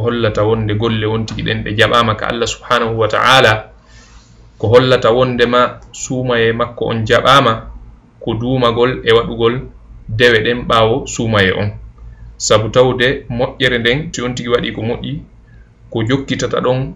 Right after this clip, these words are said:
ko ko moƴƴi kadi. Si ko bone kadi o waɗi, ko bone on kadi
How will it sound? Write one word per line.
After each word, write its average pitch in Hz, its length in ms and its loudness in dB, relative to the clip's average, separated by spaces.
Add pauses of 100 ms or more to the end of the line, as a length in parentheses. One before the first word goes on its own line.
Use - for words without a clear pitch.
(120)
ko 110 100 -8
ko 110 120 -6
moƴƴi 127 300 -4
kadi. 110 300 0 (180)
Si - 140 -10
ko 107 120 -6
bone 120 260 2
kadi 113 200 0
o 110 140 2
waɗi, 120 300 -2 (480)
ko 123 340 2
bone 120 320 -2
on 120 140 -4
kadi 120 360 -6